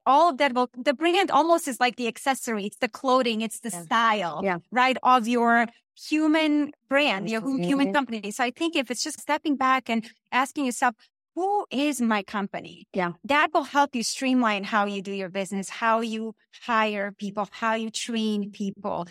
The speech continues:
Speaker 2: Yep.
Speaker 1: what you expect of them, how they show up in front of the customer. It just
Speaker 2: Yes.
Speaker 1: makes decision-making so much easier.
Speaker 2: Yeah.
Speaker 1: And defining your brand tone and everything else that happens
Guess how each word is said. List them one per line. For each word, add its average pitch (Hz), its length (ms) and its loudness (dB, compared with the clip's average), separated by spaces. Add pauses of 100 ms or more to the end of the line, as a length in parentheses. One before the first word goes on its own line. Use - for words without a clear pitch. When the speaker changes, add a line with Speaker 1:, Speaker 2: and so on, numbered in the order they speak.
(100)
Speaker 2:
Yep. 196 100 -2
Speaker 1:
what 254 240 0
you 277 80 -2
expect - 560 -6
of 202 120 -4
them, 190 160 -2
how 233 180 4
they 240 140 -2
show 233 320 -4
up 220 120 -4
in 208 80 -4
front 208 180 -6
of 196 60 -6
the 202 60 -6
customer. - 480 -6
It 240 100 -8
just 339 160 -6
Speaker 2:
Yes. 170 140 -2
Speaker 1:
makes 302 200 -10
decision-making 240 800 -4
so 214 220 -4
much 185 220 -6
easier. 262 600 -2 (100)
Speaker 2:
Yeah. 165 180 -4 (220)
Speaker 1:
And 262 160 2
defining 247 520 2
your 226 120 0
brand 226 460 -2
tone 220 360 -2
and 214 100 0
everything 220 340 -2
else 202 180 -4
that 214 120 -6
happens 196 520 -4